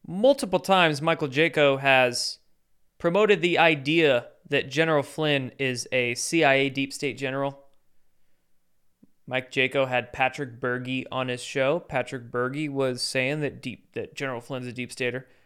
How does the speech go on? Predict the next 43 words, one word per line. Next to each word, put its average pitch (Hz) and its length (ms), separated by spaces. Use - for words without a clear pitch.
Michael 131 240
Jaco, 131 420
"Oh 160 120
yeah, 147 360
I 143 120
think 139 200
General 135 240
Flynn's 131 240
a 127 60
deep 131 220
stater." 135 420
Michael 139 280
Jaco, 147 440
I 135 80
think, 135 220
had 127 260
Taro 147 280
by 135 180
Janine 131 400
on 131 120
his 131 100
show. 143 380
Taro 170 200
by 160 160
Janine 151 340
pulling 151 300
tarot 147 300
cards. 151 580
Taro 151 220
by 143 160
Janine 143 280
said, 143 200
"Oh 147 80
yeah, 151 280
General 147 320
Flynn's 147 280
a 135 60
deep 139 260
stater." 143 480
Michael 135 280
Jaco, 135 240
"Oh 143 220
yeah, 143 320